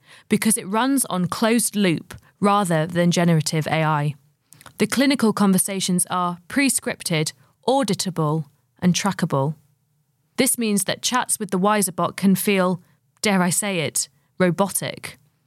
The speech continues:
I quickly tired of the same stock phrases.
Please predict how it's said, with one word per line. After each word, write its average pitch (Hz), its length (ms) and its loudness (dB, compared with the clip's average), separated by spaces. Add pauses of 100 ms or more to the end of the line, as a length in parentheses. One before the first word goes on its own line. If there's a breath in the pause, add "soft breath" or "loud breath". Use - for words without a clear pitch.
(180)
I - 80 -6
quickly 202 400 0
tired 185 460 0
of - 120 -6
the 170 80 0
same 170 360 0
stock - 340 -4
phrases. - 680 -2